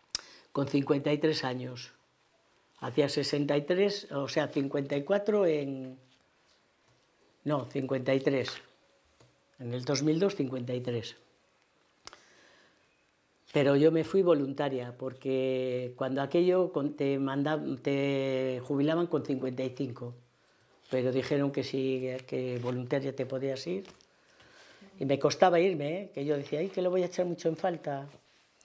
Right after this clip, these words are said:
Me daban las doce y media en la cama, que yo decía, digo, "Si esto me lo dicen hace un año, no se lo creo".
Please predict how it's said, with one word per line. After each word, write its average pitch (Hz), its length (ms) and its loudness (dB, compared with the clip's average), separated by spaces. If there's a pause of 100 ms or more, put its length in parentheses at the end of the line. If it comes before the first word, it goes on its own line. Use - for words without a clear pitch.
(920)
Me 131 100 -8
daban 151 400 0 (120)
las 135 220 -2
doce 175 540 0 (240)
y 151 140 -2
media 170 260 4
en 165 80 2
la 143 140 -2
cama, 139 360 -2 (520)
que 135 160 0
yo 156 180 6
decía, 151 540 2
digo, 139 400 -2
"Si - 120 -4
esto 170 200 0
me 170 100 4
lo 165 140 6
dicen 156 340 0
hace 156 480 4
un 165 160 0
año, 214 380 2 (760)
no 143 140 -2
se - 160 0
lo 143 200 0
creo". 131 300 -6